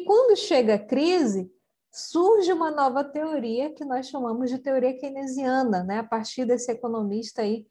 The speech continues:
chamado John Maynard Keynes. Ele publica seu livro, vejo que a publicação data de mil novecentos e trinta e seis, Teoria Geral do Emprego, dos Juros e da Moeda. E, na verdade, pessoal, toda a década de trinta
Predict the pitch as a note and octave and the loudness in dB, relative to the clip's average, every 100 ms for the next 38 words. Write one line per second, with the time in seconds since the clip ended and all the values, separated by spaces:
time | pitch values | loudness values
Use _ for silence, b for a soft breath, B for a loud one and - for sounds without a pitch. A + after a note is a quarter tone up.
0 | _ _ - B3 A3 G3+ G#3 G#3+ G#3+ G#3 | _ _ -6 -4 0 0 0 -2 -2 -4
1 | G3+ G3 G#3 A#3+ - C4 C#4+ F#4+ G#4 - | -6 -4 -4 -6 -4 -4 -2 -6 -10 -14
2 | - b b b - C4+ C#4 C#4 B3+ A3 | -16 b b b -4 -2 0 -2 -2 -2
3 | A3+ A#3 A3 C#4 C4+ A3+ B3+ C#4+ A#3+ A3+ | -2 -4 -4 -4 -4 -4 -4 -4 0 0
4 | A3+ A3+ A#3+ A#3+ G#3 A3+ A#3 A3+ - G#3+ | 0 -4 -8 -6 -6 -4 -4 -4 -4 -4
5 | G3+ G3 F#3 G#3 F#3 G3 C4 B3+ - A3 | 0 0 0 -4 -6 -6 -4 -6 -4 -6
6 | G#3+ G#3 G#3 G#3+ G#3 - - F#3+ G3+ D#4 | -4 -4 -4 -4 -4 -8 -6 -4 -2 -4
7 | - - _ _ _ - A#3+ A3 A#3+ A#3 | -6 -14 _ _ _ 0 2 4 2 2
8 | A#3 G#3 F#3+ F#3 G3 F#3 A3+ B3+ B3 A3 | 0 2 2 0 -8 -6 -2 -2 -4 -6
9 | G3+ G3+ G3 F#3 F#3+ F#3 G3+ C4 A3 G#3+ | -6 -6 -8 -8 -8 -8 -4 0 0 0
10 | A#3+ D#4+ - b b b b C#4 D#4+ G4+ | -2 -6 -12 b b b b -6 -2 0
11 | F4 D#4 A#3+ A#3 C#4+ C4+ B3 B3 A3+ - | 0 0 0 0 0 -4 -6 -4 -6 -4
12 | D#4 G4+ D#4 B3+ B3 G#3+ G#3 F#3 F#3 A3+ | -4 -2 -2 -2 -2 -4 -4 -6 -6 -6
13 | A#3 D#4+ D#4+ G3 F3 | -6 -8 -10 -12 -14